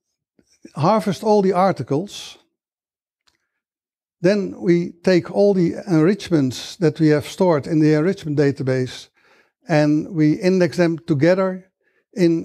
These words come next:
again, a new index that we use for the newspapers. So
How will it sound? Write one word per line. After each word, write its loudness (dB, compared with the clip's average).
again, 0
a -4
new 2
index -2
that -6
we 0
use 2
for -6
the -4
newspapers. -4
So 0